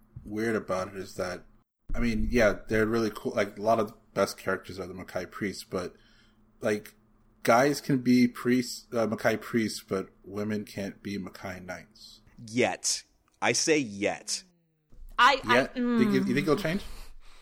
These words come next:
Speaker 2: I think it's
Speaker 3: I
Speaker 2: entirely
Speaker 3: really
Speaker 2: possible.
Speaker 3: freaking hope so.
Speaker 2: Well, because at this point, with the way that the, the female roles have been increasing each year, you know, you start off in season one, they introduce a Makai priest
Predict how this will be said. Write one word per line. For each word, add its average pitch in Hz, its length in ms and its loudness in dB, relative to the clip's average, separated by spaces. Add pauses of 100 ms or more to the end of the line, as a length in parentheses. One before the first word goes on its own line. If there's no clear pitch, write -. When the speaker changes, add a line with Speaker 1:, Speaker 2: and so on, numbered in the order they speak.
(200)
Speaker 2:
I 123 80 4
think 202 160 -2
it's 165 120 -6
Speaker 3:
I 226 120 6
Speaker 2:
entirely 240 240 4
Speaker 3:
really 226 220 4
Speaker 2:
possible. 196 340 0
Speaker 3:
freaking 185 40 -8
hope 311 260 2
so. 196 380 -4 (500)
Speaker 2:
Well, 147 100 -6
because 147 280 2
at 143 140 2
this 175 180 0
point, 139 420 -4
with 117 120 -8
the 113 60 0
way 113 220 2
that 123 160 -4
the, 101 380 2
the 113 100 -4
female 123 420 -2
roles 101 320 0
have 104 100 -8
been 104 120 -2
increasing 110 540 -6
each 92 220 -10
year, 92 140 -6
you 95 160 -6
know, 98 80 -4
you 95 80 -6
start 120 300 0
off 127 240 4 (160)
in 107 140 -2
season 113 440 -2
one, 104 440 0 (360)
they 113 140 2
introduce 113 520 -2
a - 40 -10
Makai 107 420 -2
priest - 480 -4